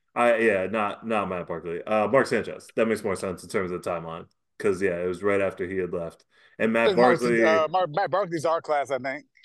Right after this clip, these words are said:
Speaker 1: Yeah, so, yeah, Matt, it was Mark Sanchez. But, yeah, that was a regional one. I wanna go from two thousand two, that game,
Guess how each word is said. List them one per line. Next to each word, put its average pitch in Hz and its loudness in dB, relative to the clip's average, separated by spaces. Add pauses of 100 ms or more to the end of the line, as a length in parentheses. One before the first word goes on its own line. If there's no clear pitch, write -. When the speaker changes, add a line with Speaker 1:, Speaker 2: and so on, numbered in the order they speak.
(220)
Speaker 1:
Yeah, 107 0
so, 113 0
yeah, 107 4
Matt, 107 -4
it - -6
was 104 -2
Mark 107 -2
Sanchez. 90 -10
But, 131 4
yeah, 160 8
that 156 2
was 156 0
a 135 4
regional 120 4
one. 95 -2 (100)
I 139 6
wanna 160 6
go 165 2
from 147 -4
two 147 -6
thousand 135 0
two, 117 0 (1080)
that 127 0
game, 101 -2